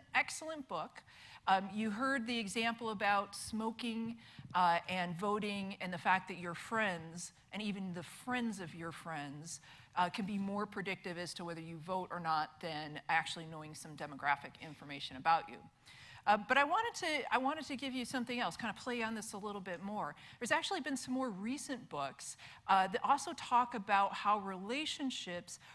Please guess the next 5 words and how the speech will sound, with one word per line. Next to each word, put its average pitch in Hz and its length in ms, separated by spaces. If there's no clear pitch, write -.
are 214 180
also 240 380
predictive 196 540
of 170 160
success. - 760